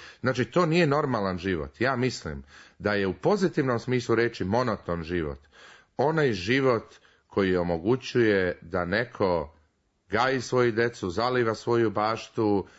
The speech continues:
pravi svoje potomstvo. Znači, u tom pogledu sam ja možda konzervativan, jer zaista smatram, e, da ona društva, Švajcarska, ako hoćete Velika Britanija,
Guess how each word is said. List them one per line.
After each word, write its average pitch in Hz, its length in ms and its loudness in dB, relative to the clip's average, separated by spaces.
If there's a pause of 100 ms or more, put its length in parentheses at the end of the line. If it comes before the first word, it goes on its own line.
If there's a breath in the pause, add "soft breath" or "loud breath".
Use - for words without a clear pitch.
(260 loud breath)
pravi 113 340 0
svoje 104 300 2
potomstvo. 90 800 -4 (240 soft breath)
Znači, 107 380 -2
u 101 80 -2
tom 160 260 0
pogledu 135 440 2
sam 107 220 -4
ja 131 120 0
možda 127 300 0
konzervativan, 143 920 0 (420 loud breath)
jer 95 400 2
zaista 131 720 -2
smatram, 123 760 -2
e, - 20 -6 (360)
da 92 180 -4
ona 135 260 0
društva, 117 420 0
Švajcarska, 117 580 -2
ako 87 160 -6
hoćete 113 380 -2
Velika 113 340 0
Britanija, 98 580 -2